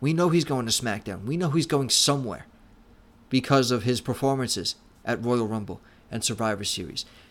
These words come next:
And all of these catalytic events that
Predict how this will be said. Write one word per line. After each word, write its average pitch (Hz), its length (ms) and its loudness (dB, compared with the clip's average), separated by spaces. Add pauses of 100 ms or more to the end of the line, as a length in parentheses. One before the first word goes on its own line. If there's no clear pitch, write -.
(120)
And 117 220 -4
all 147 280 6
of 147 100 0
these 143 340 0 (240)
catalytic 151 800 2
events 131 500 2 (140)
that 135 220 6